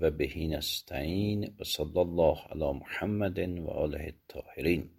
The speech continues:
یم-، و ینبغی التنبیه علی امور.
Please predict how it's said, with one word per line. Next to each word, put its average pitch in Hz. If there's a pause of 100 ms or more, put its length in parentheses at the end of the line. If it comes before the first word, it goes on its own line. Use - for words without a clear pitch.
(3250)
یم-، 87
و 71
ینبغی 107
التنبیه 85
علی 92
امور. 78